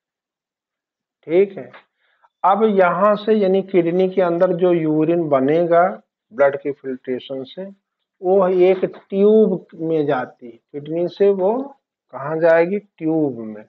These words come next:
हर किडनी से एक एक tube निकलती है और इसी tube को हम लोग नाम देते हैं ureter।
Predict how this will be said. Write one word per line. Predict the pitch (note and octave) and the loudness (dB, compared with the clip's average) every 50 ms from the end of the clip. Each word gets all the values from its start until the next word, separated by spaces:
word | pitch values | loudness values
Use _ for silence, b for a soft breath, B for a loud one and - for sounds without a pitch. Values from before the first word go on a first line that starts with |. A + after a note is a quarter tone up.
| _ _ _ _ _ _ _ _ _ _ _ _ _ _ _ _ _ - | _ _ _ _ _ _ _ _ _ _ _ _ _ _ _ _ _ -4
हर | - E3+ F#3+ G3 | 0 2 2 2
किडनी | F#3 F#3+ F#3+ E3+ D#3 E3 E3+ E3+ D#3+ | 2 0 -4 -4 -2 -4 -4 -4 -4
से | D#3+ - D#3 C#3 D3 D3 | -4 -8 -6 -2 -2 -2
एक | C#3+ D3 | 0 -2
एक | D3+ C#3 C#3 - | -4 -4 -4 -6
tube | - C#3 C3+ C3 C3 C3+ - _ _ | -6 -4 -4 -4 -6 -8 -14 _ _
निकलती | C3 C3 B2+ - C3+ C#3 C#3+ D3 - F#3 F3+ | -12 -10 -4 -2 -2 -2 -2 -2 -4 -4 -4
है | F3 E3+ F#3+ G3+ G#3 G3+ G#3 _ _ _ _ _ _ _ _ - | -4 -4 -6 -8 -10 -12 -16 _ _ _ _ _ _ _ _ -4
और | D#3 D#3+ D#3 D#3 - - | -4 -4 -4 -4 -6 -8
इसी | F#3 F#3 - - A3+ A3 G#3+ | -8 -8 -6 -4 -2 -2 -2
tube | A3 A3 _ - E3+ E3 F3+ G3+ G#3 G3+ G3+ F3+ F#3+ | -2 -6 _ -6 -2 2 2 2 2 2 -2 -6 -6
को | - F3 E3+ D#3 | -4 -2 -2 -2
हम | D3 D3 D3+ D3+ | -2 -4 -6 -4
लोग | D3+ D3 D3+ E3 E3+ E3+ E3+ D3+ | -2 -2 0 0 0 -2 -4 -6
नाम | D3 C#3+ C#3+ D3 D#3 D#3 D3+ | -6 -4 -4 -4 -4 -4 -2
देते | D3 D3+ D3 D3 - - D#3+ E3 | -2 0 -2 -2 -2 -6 -8 -8
हैं | D#3+ E3 F3 G3+ A#3 C4 - _ _ _ _ _ _ _ _ _ _ _ _ _ _ _ _ _ _ _ _ _ _ _ _ _ _ _ _ _ _ _ _ _ _ _ _ | -6 -8 -8 -8 -10 -10 -14 _ _ _ _ _ _ _ _ _ _ _ _ _ _ _ _ _ _ _ _ _ _ _ _ _ _ _ _ _ _ _ _ _ _ _ _
ureter। | D#3 D#3+ E3 D#3+ E3 E3+ E3+ E3+ E3+ E3 E3 D#3 E3 F3+ E3 A#2+ G2 | -6 -4 -2 -2 0 0 2 2 2 2 2 0 0 0 -2 -2 -4